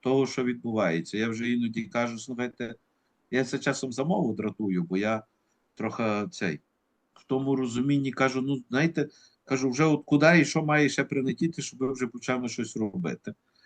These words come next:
У нас тут в Запоріжжі теж іноді воно так чи інакше несистематично звучить російська мова по сей день.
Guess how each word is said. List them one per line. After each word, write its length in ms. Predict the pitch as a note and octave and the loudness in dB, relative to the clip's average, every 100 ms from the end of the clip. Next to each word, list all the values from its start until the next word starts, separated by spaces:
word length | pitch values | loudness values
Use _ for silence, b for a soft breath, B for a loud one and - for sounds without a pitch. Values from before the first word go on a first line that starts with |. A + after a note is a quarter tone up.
| b b - | b b -4
У 40 | A2+ | 0
нас 320 | A#2+ - - | 2 0 -2
тут 160 | - C#3+ | 2 2
в 40 | |
Запоріжжі 480 | A#2+ B2 D3 D3+ C#3 | 2 2 4 4 2
теж 380 | - C3 F#2 - | 2 4 4 0
іноді 340 | G#2+ G2+ F#2+ | 0 0 0
воно 380 | G2 G2+ G2 F#2 | -2 0 0 -2
так 220 | - F#2 | -2 -4
чи 160 | - G#2 | -4 -2
інакше 400 | G#2+ B2 - G#2 | 0 0 -2 -6
несистематично 840 | G2 - - G2+ G2 A2+ G2 - | -6 -10 -6 -2 0 -2 -4 -4
звучить 380 | F#2 F#2+ - G#2+ | -6 -6 -6 -4
російська 480 | G2 F2+ G#2+ F#2 F#2 | -4 -4 -4 -4 -2
мова 280 | G2+ G#2+ F#2+ | 2 2 0
по 120 | F#2 | -4
сей 200 | - F#2+ | -2 0
день. 360 | F2 A2+ D3+ | 4 4 4